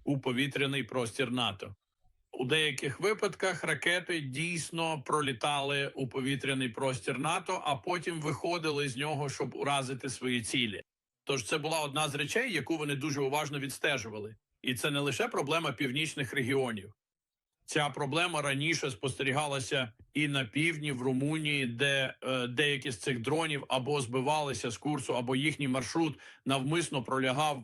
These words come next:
через повітряний простір нато. Ось чому ви бачили саме цю частину ситуації. Але це було щось масштабне, йдеться майже про сімсот п'ятдесят переважно дронів,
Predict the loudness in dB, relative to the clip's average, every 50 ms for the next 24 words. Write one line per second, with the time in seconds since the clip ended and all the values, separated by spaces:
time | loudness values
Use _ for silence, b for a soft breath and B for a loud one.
0 | -12 -12 -6 -2 0 0 0 0 -2 -2 -4 -2 0 0 0 0 0 2 2 2
1 | 0 -2 -2 -2 -2 -2 -2 0 -2 -2 0 2 2 2 2 0 -2 -4 -6 -8
2 | B B B B B B B B B _ 0 0 2 0 0 -2 -2 -2 0 0
3 | 0 0 0 0 2 2 2 2 0 -2 -2 -2 -2 -2 0 0 0 0 0 -2
4 | -2 -2 -2 -2 0 0 0 -2 -2 0 0 0 2 0 0 0 -2 -4 -2 -2
5 | 0 0 0 0 -2 -2 -4 -2 -2 -2 -4 -6 -10 _ _ _ _ _ _ _
6 | _ _ _ _ _ _ 0 0 2 2 2 2 0 -2 -4 -4 0 2 2 2
7 | 2 -2 -2 -2 -2 -4 -2 -2 -2 -2 -2 -4 -4 -4 -4 -4 -2 0 0 0
8 | 0 0 -4 -8 -8 -10 -10 _ _ _ -4 -4 0 2 2 0 0 0 -2 -2
9 | -2 0 0 0 0 0 -2 -4 -4 -2 0 0 2 0 0 -4 -6 -4 -2 -2
10 | -2 0 0 -2 -2 -2 -2 -2 -2 -2 -2 -4 -4 -2 0 0 0 0 -2 -4
11 | -2 -2 0 0 -2 -2 -2 -2 -2 -2 0 0 0 2 2 0 -2 -4 -4